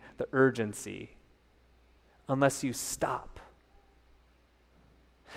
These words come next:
Because this is the last thing. You must learn to accept yourself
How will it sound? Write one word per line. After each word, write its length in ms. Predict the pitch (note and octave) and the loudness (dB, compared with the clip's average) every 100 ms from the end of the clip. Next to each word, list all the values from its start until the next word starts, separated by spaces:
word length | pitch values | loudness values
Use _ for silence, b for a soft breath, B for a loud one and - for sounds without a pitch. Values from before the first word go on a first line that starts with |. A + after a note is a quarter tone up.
| - | 8
Because 200 | D#3 D3+ | 8 10
this 180 | E3+ | 8
is 140 | F3+ D#3+ | 10 10
the 160 | D3+ | 10
last 580 | C3 C#3 E3 D#3+ D3+ - | 10 10 10 8 6 -2
thing. 440 | - C#3+ A2+ G2 F#2 - - - - _ _ - - - _ _ b b b b | 6 8 8 6 -6 -16 -20 -20 -20 _ _ -20 -20 -20 _ _ b b b b
You 140 | D3 D3 | 0 6
must 360 | D#3 D#3+ - | 8 6 4
learn 600 | C#3+ C#3 F#3 G#3 G#3 G#3 | 2 8 10 10 8 4
to 240 | G#3 - C3+ | 0 2 2
accept 1080 | G#2+ - - - B2+ - - - - - - - _ _ _ | 0 -4 2 6 6 4 -8 -14 -14 -16 -20 -20 _ _ _
yourself 1300 | C3 B2+ B2+ A#2 - - A3 E3 G#2+ E2+ - - - | 0 6 6 6 0 6 10 10 10 4 -6 -14 -18